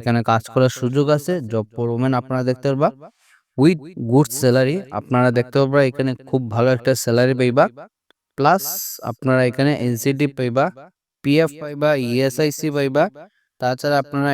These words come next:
ইন্টারন্যাশনাল এবং ন্যাশনাল ট্রিপ থাকবো। আপনারা দেশ বিদেশে ঘোরা লাগি আপনারা এই কোম্পানির তরফ থেকে সম্পূর্ণ ট্রিপের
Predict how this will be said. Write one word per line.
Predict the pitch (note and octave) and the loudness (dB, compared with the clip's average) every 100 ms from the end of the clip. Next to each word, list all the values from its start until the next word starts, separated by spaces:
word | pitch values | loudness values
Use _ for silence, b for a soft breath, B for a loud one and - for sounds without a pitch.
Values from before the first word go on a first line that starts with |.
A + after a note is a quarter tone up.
| B2+ | 0
ইন্টারন্যাশনাল | B2 B2 C#3 C#3 C3+ D3+ D3 D#3 A2+ | 0 2 2 4 2 2 2 2 0
এবং | A2 A2+ | -2 -2
ন্যাশনাল | A#2 A2+ C#3+ C#3+ C3+ | -2 0 2 4 2
ট্রিপ | C#3 C3+ C#3 | 0 0 0
থাকবো। | C3 D#3+ B2+ | 0 2 0
আপনারা | - A#2+ B2+ A2 G2 | 2 2 2 2 0
দেশ | A#2 B2+ C3 | 0 0 -2
বিদেশে | C#3 D3 C#3 F3 C3 | 0 0 0 -4 -4
ঘোরা | A2+ B2+ C3 | -2 0 2
লাগি | C3 C#3 B2+ | 0 0 -2
আপনারা | B2+ A#2+ B2+ A2+ | -2 -2 -4 -4
এই | A2+ A2 | -6 -4
কোম্পানির | A#2 A#2 A#2+ C3 C3 | -2 -2 0 0 0
তরফ | C3 B2+ - | 0 -2 0
থেকে | C3+ B2+ - | 0 0 0
সম্পূর্ণ | A#2+ A2+ A#2+ C3 D3 B2+ D3+ B B B - | -2 -2 2 2 2 0 -12 B B B 0
ট্রিপের | D3 D3 E3+ | 0 4 2